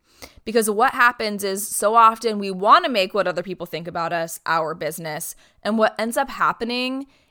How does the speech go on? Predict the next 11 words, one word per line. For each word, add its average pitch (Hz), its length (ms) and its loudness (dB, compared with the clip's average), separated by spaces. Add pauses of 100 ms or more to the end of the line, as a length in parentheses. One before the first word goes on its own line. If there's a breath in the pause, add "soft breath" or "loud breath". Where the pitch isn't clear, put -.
(100)
is 214 140 2
it 220 140 -2
changes 233 600 -4
the, 196 460 4
the 196 140 -2
way 196 220 0
that 220 140 2
we 226 120 -6
feel 220 220 -2
about 202 220 0
ourselves. - 720 -2